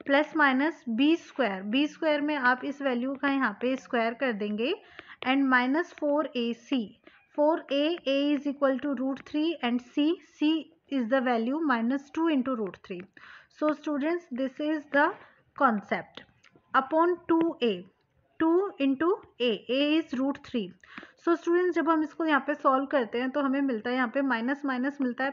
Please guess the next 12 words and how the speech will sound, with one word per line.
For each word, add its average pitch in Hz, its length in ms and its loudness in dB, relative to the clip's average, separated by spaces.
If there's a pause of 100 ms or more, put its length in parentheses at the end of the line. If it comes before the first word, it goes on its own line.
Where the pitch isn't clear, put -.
plus। 180 300 -4 (340)
okay, 311 280 -2 (100)
so 285 180 0
it 262 160 -6
is 311 260 -4
two 311 140 -2
into 285 300 0
root 247 200 -4 (160)
two 262 160 -4 (120)
three 185 200 -6 (800)
plus 311 360 2
minus 214 500 0